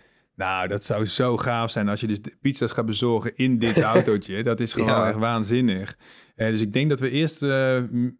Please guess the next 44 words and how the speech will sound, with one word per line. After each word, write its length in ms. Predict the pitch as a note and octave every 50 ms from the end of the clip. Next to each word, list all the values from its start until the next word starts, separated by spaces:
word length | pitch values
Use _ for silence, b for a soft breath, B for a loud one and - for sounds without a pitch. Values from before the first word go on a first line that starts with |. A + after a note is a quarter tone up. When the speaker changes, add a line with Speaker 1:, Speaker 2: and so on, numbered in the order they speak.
| _ _ _ _
Speaker 2:
Nee, 240 | _ B2 C3 B2+ B2+
ja, 60 | A#2+
je 120 | A2+ A#2 A#2
bent 140 | A#2+ A2+
natuurlijk 360 | B2 A2+ A#2+ - C3 B2 A2 -
overal, 580 | - B2+ A#2+ A2+ G#2 G2 G2 F#2+ F#2 D#2+ F#2+ F#2+
eh, 280 | F2 E2+ D2 D#2+ F2+
gefotografeerd 880 | F#2 - F#2 - A2 G2+ G2+ G#2 G2+ G2+ - - A#2+ A2 G#2 G2 -
op 180 | - - G2+ -
één 200 | - A2+ A2 G#2
dag 240 | G2+ G#2+ B2 - -
al. 320 | F2+ D2+ D2 E2 - _ _ _
Speaker 1:
Man, 420 | _ G#2 A2 A#2+ A#2 G#2+ G#2 G2+ G2+
het 140 | G2+ G#2 G#2+
is 160 | A#2 A2+ A#2 - _
ongelooflijk 640 | - C#3+ D3+ D3+ C#3+ C3 A#2+ A2+ A2+ A2+ G#2+ A2+
hoeveel 220 | G#2 A2 G2+ A#2+ G#2
aandacht 320 | G#2 G#2 G#2+ G2+ G2 -
je 60 | -
krijgt. 360 | G#2 - G#2 G2 F#2+ G2 F#2+ F#2+
Het 140 | G#2+ G2
is, 120 | A2+ A2+ G#2+ A#2 - _ b b b b b b b b
daar 100 | _ A#2
moet 80 | A#2 B2
je 60 | B2+
ook 100 | B2 A2+
wel 100 | - A#2+
tegen 320 | - B2+ B2+ C3+ A#2+ A#2 G2
kunnen, 340 | - G2+ F#2+ G2+ A#2+ D3+
want, 300 | D3 A#2+ A2 A2 G#2+ A#2
eh, 140 | A#2+ A2 A2+
je 60 | A2+
bent 200 | G#2+ A2+ A2+ G#2+
echt 360 | - - - C#3 C#3+ C#3+ - -
een, 320 | B2 A#2 A#2 A2+ A2+ A2
eh, 460 | G#2+ G#2+ G#2 G#2 G#2 G#2 G#2 G#2 A2
ja, 60 | G#2+
je 120 | F#2+ F2+ F#2
springt 320 | - - - C3 A#2 A2+
echt 260 | - - D3 C#3+ -
in 80 | - A#2+
het 100 | A2 G2+
oog. 500 | A2 A#2 A#2 G#2+ G#2 A#2+ D3 - - - B B B B B B B B B B B B _
Ehm, 560 | - G#2+ G#2 G#2 G#2 G#2 G2+ G2+ G#2 G#2 G2